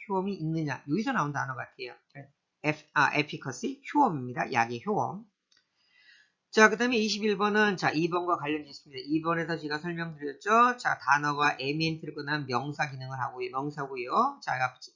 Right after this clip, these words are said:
에미엔트를 자르면 앞에 동사가 나온다고 그랬습니다. invest 하면 투자하다. 명사로 investment, 투자입니다. 자, 이 번, 이십일 번 같이 단어가 에미엔트를 끝난 명사다. 에미엔트 자르면 동사가 된다. 알아두시기 바랍니다.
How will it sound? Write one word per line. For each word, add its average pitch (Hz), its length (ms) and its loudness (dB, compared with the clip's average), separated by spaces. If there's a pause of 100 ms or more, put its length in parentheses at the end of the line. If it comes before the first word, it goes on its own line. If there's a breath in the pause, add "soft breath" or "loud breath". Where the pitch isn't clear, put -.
(140)
에미엔트를 147 440 0
자르면 220 320 0
앞에 - 180 -6
동사가 175 340 0
나온다고 156 320 0
그랬습니다. 131 560 -6 (440 soft breath)
invest 147 520 2
하면 214 260 -2
투자하다. 175 760 2 (300)
명사로 127 420 -10
investment, 131 720 -6
투자입니다. 175 720 -2 (640)
자, 165 380 2
이 190 260 -2
번, 240 320 2
이십일 160 260 -2
번 151 100 0
같이 143 500 -2
단어가 139 460 -4
에미엔트를 196 480 -2
끝난 165 180 -2
명사다. 151 680 6 (180)
에미엔트 135 340 -12
자르면 143 360 -10
동사가 170 360 -4
된다. 123 380 -6
알아두시기 127 380 -10
바랍니다. 127 360 -16